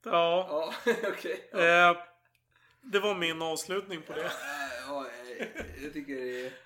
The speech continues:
Speaker 1: Så de här konspirationsteorierna känns inte så gen-, genomtänkta. Det känns som att de som går in och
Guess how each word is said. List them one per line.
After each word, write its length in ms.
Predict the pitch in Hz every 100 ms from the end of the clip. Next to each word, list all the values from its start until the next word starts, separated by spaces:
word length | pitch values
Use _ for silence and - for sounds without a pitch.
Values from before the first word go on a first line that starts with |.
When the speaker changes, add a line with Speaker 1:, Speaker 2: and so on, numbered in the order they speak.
| _ -
Speaker 1:
Så 140 | 180
de 120 | 175
här 140 | 196 196
konspirationsteorierna 760 | 202 - 214 185 180 185 185 185
känns 200 | 185 175
inte 220 | 175 151
så 80 | 160
gen-, 280 | 165 165 175 - -
genomtänkta. 560 | 185 165 165 185 190 180
Det 60 | 160
känns 180 | 180
som 80 | 180
att 100 | 170
de 120 | 175
som 160 | 170 175
går 160 | 175 214
in 320 | 226 226 214
och 280 | - 196